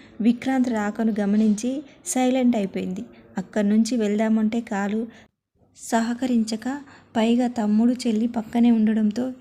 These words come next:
ఎటూ కదలలేక అక్కడే ఉండిపోవాల్సి వచ్చింది.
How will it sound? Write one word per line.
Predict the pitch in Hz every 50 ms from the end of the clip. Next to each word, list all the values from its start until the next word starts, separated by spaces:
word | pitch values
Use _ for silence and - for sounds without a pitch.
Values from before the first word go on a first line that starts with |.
| - - _ _ -
ఎటూ | 247 240 254 277
కదలలేక | 269 277 240 233 226 226 233 226 220 220 214 220 233 254 285 - - - - _ -
అక్కడే | 233 233 - - 254 254 262
ఉండిపోవాల్సి | 254 226 220 214 220 220 220 214 214 220 214 220 240
వచ్చింది. | 226 226 220 - - 214 202 185 - -